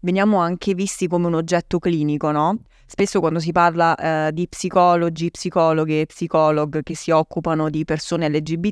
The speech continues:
T, si intende un po' la persona L G B T Q I A più come appunto un soggetto clinico, cosa che non siamo. Eh, si studia e si cerca di capire come, eh, appunto interfacciarsi, no?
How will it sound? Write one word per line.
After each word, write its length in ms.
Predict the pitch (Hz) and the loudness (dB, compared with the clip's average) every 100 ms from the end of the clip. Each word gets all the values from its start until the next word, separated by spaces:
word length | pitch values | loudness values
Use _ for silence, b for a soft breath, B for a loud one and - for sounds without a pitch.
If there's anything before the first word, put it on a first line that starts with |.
| - | -2
T, 200 | 180 180 | -2 -2
si 140 | - | -2
intende 760 | 160 - 208 185 175 165 160 - _ _ - | -6 -2 0 2 0 0 -2 -2 _ _ -8
un 140 | 185 | -6
po' 160 | - 196 | 2 4
la 120 | 165 | 4
persona 400 | 175 175 202 180 | 0 -2 -2 0
L 100 | 175 | 0
G 140 | 170 | -2
B 120 | 180 190 | -4 -2
T 160 | 196 | -4
Q 100 | - | 0
I 40 | 226 | 0
A 40 | |
più 220 | 220 208 214 | 0 0 0
come 280 | 196 202 | 2 4
appunto 540 | 175 - 226 240 196 175 | 2 2 0 2 2 2
un 140 | 185 | 0
soggetto 440 | 180 196 202 - 202 | -2 -2 -2 -2 -2
clinico, 600 | 226 190 170 165 165 156 | 0 0 0 0 0 0
cosa 300 | - 220 190 | 0 0 0
che 80 | 160 | -2
non 160 | 151 165 | -2 -2
siamo. 580 | - 185 151 156 151 - _ _ - | 0 2 2 -2 -4 -8 _ _ -10
Eh, 200 | - 160 | -6 -6
si 140 | - | -6
studia 460 | 185 - 254 233 175 | -8 -4 0 2 2
e 40 | |
si 160 | 165 185 | 0 0
cerca 280 | 196 202 185 | 0 0 0
di 80 | 170 | 0
capire 420 | 185 196 196 170 | 0 0 0 0
come, 380 | 180 185 165 151 B B _ | 2 2 0 -2 B B _
eh, 140 | - 139 165 | -8 -6 -4
appunto 560 | 156 151 147 - 190 | -2 -2 -2 -2 0
interfacciarsi, 840 | 180 185 - 196 - 233 175 - 175 | 0 -2 -2 -2 2 2 2 0 -2
no? 260 | 165 226 | 2 2